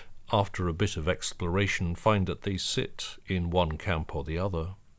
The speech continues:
Fulfillment comes when our passions and our skills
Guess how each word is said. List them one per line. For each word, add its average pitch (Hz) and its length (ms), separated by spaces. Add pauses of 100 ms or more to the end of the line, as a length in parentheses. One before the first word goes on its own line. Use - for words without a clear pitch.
(880)
Fulfillment 110 720
comes - 500 (480)
when 90 160
our 80 140
passions 113 640
and 69 160
our 62 160
skills - 800